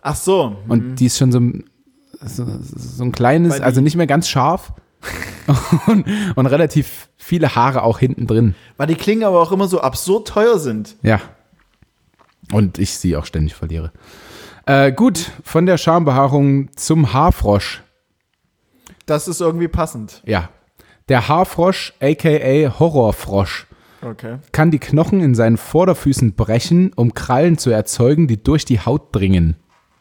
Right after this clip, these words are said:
Speaker 1: Alter.
Speaker 2: Ja, krass, oder?
Speaker 1: Was ist das für ein
Speaker 2: Also er bricht sich seine, er sieht auch ganz schön scheiße aus, by the way, ähm, bricht sich seine, seine Vorderfüße, um Krallen zu haben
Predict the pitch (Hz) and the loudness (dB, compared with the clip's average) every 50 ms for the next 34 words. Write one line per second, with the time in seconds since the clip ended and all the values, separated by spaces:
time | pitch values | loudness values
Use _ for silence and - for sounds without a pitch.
0 | _ _ _ _ _ _ _ _ _ _ _ _ _ _ _ _ _ _ _ _ | _ _ _ _ _ _ _ _ _ _ _ _ _ _ _ _ _ _ _ _
1 | - - 87 98 113 120 120 - 113 95 87 87 98 - _ _ - - - - | -20 -16 -10 -8 -6 -6 -6 -6 -6 -6 -6 -8 -10 -12 _ _ -4 -4 -4 -4
2 | - - - - - - 139 - - - - - 151 180 196 - - 101 98 101 | -4 -6 -8 -6 -2 -2 -2 0 0 2 2 4 4 4 2 0 -4 -10 -10 -10
3 | 98 - - 113 104 - - 117 104 104 104 104 104 - _ _ _ _ _ _ | -10 -10 -10 -10 -10 -10 -10 -10 -10 -10 -10 -10 -12 -14 _ _ _ _ _ _
4 | _ _ _ _ _ - 107 107 98 98 107 101 - - - 110 170 175 - - | _ _ _ _ _ -4 -2 0 2 2 0 0 -2 -2 0 0 0 0 -2 -4
5 | - 202 196 185 - - - 123 120 120 120 117 117 - - - - 80 76 - | -4 -2 -2 -2 -2 0 0 2 4 4 4 4 2 0 -2 -6 -8 -8 -8 -8
6 | - - - - - _ - 78 76 80 - 87 85 - - - - 98 92 90 | -8 -10 -12 -12 -12 _ -4 -4 -2 -2 -2 -2 -2 -4 -4 -6 -6 -4 -4 -4
7 | - - 90 92 101 101 - - - 101 101 101 101 104 107 120 - - - - | -4 -4 -4 -4 -4 -4 -6 -6 -6 -4 -2 -2 0 0 -2 -2 -4 -6 -12 -20
8 | - - - - - - - - 113 104 104 107 101 101 92 95 92 131 - - | -20 -20 -20 -20 -20 -12 -4 0 2 4 4 4 4 2 2 0 0 0 0 0
9 | - 160 147 - - 120 117 117 117 120 117 117 113 110 104 98 - 104 101 104 | 0 0 0 2 2 2 4 4 4 4 4 4 4 2 0 0 2 2 2 2
10 | 101 - - - - 101 107 131 135 135 - - 135 131 123 - - 131 131 131 | 2 0 -2 -2 0 2 2 2 2 0 -2 0 0 0 0 0 0 0 0 0
11 | - 107 110 104 107 104 101 - _ - - _ _ - - 110 113 120 120 110 | 2 2 2 4 4 2 0 -4 _ -20 -20 _ _ -4 -2 2 2 2 2 0
12 | - 87 80 85 85 82 85 80 82 | 0 -2 -4 -2 -2 -4 -4 -4 -6